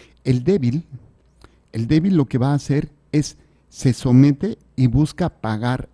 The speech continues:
igual. Me la haces, me la pagas. La ley del talión, ojo por ojo, diente por diente. El verdadero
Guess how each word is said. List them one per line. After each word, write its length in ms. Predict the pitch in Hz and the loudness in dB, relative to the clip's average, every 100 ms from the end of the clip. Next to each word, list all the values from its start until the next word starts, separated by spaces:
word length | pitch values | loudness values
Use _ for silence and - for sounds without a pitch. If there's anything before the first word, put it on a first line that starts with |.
| - | -12
igual. 320 | 107 92 85 - | -10 -10 -14 -10
Me 180 | 101 98 | -6 -6
la 160 | 95 | -6
haces, 320 | 127 - 139 | -8 -10 -8
me 80 | 110 | -6
la 160 | 92 85 | -6 -8
pagas. 420 | 87 - 104 - | -12 -16 -18 -14
La 140 | 95 | -8
ley 200 | 104 107 | -6 -6
del 200 | 104 101 | -4 -6
talión, 360 | 92 92 92 98 | -8 -10 -4 -4
ojo 200 | 104 113 | -4 -10
por 200 | - 107 | -10 -8
ojo, 200 | 117 123 | -8 -8
diente 320 | 101 98 98 | -4 -4 -4
por 220 | 98 104 | -8 -10
diente. 260 | 104 98 95 | -6 -4 -4
El 80 | 101 | -4
verdadero 560 | 110 104 120 139 156 | -4 -2 -2 0 -2